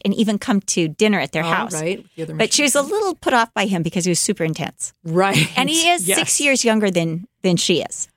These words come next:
Speaker 2: Oh, wow.
Speaker 1: So
Speaker 2: Yeah.
Speaker 1: he's, he's younger. You know, she's
Speaker 2: Yep.
Speaker 1: thirty, he's, like, twenty-four, and he's super intense. And he's talking
Speaker 2: Zealous.
Speaker 1: about, yes,
Speaker 2: Yeah.
Speaker 1: about the mountains of death.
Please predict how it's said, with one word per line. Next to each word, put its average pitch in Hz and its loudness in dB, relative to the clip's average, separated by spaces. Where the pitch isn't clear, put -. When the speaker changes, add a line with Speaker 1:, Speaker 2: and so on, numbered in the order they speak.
Speaker 2:
Oh, 208 2
wow. 185 -4
Speaker 1:
So - 0
Speaker 2:
Yeah. 339 2
Speaker 1:
he's, 285 -6
he's 254 -4
younger. 208 2
You 170 0
know, 147 -4
she's 185 0
Speaker 2:
Yep. - -8
Speaker 1:
thirty, 196 2
he's, 185 -4
like, 160 -2
twenty-four, 170 0
and 214 2
he's 170 -6
super 196 -2
intense. 175 0
And 175 2
he's 165 0
talking 175 0
Speaker 2:
Zealous. 185 2
Speaker 1:
about, - -8
yes, 196 2
Speaker 2:
Yeah. - -4
Speaker 1:
about 190 0
the 202 -2
mountains 190 2
of 208 -4
death. 294 4